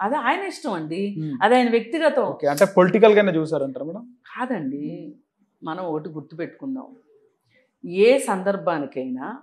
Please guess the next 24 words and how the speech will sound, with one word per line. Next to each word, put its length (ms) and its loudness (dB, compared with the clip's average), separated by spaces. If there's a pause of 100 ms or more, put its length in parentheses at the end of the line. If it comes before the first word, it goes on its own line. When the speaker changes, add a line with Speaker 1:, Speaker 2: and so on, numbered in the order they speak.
(1600)
Speaker 1:
చట్టపరమైన 760 2
ఉల్లంఘనలు 500 -2
జరిగినాయా, 720 -6 (540)
రాజ్యాంగపరమైన 1160 -2
ఉల్లంఘనలు 600 -2
జరిగినాయా, 600 -6 (600)
మానవత్వానికి 880 0
వ్యతిరేకంగా 560 -4
ఏదైనా 360 -4
జరిగిందా 680 -6 (540)
అనేది 300 0
మనకి 280 -4
ఇక్కడ 180 -10
ఇంపార్టెంట్ 500 -8
ఎప్పుడైనా 380 -8
సరే. 300 -14 (320)
అలాంటిది 600 0
జగన్మోహన్ 520 0
రెడ్డి 220 -4
ఇక్కడికి 260 -6
రాకపోవటానికి 840 -2
ఈ 180 -8
మూడు 460 -2
కారణం 320 -2